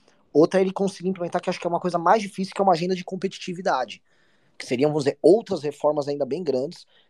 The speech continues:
que, por exemplo, no Brasil a questão monetária já foi controlada e, e aí descontrola, mas várias vezes a gente nunca conseguiu meter uma agenda muito dura de competitividade, porque eu acho que só c-,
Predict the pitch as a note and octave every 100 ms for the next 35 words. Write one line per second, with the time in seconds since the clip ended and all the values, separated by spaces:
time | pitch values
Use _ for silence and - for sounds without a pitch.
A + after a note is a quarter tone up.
0 | _ D3+ E3 D#3 E3+ F3 F3 D3+ F#3+ B3
1 | C4 - G3 G3+ F#3 D3+ C#3+ D#3 E3 E3
2 | D3+ D#3 D#3+ C#3+ C#3+ D3 - D3 C#3+ A2+
3 | A#2 E3 D3 A#2+ G#2 F2 G#2+ A#2+ - C#3
4 | A2 C#3+ D3+ C3+ A2+ _ F#3 G#3+ G3+ G#3
5 | A3+ A3 A#3 - - A#3 F3+ G#3 G3 G3
6 | G3 F#3+ - _ _ _ - C#3+ C#3 F#3+
7 | F3 G3 A3 F#3 G3 - F#3+ F3+ - F3
8 | D3+ A#2 - D#3 - - G3 -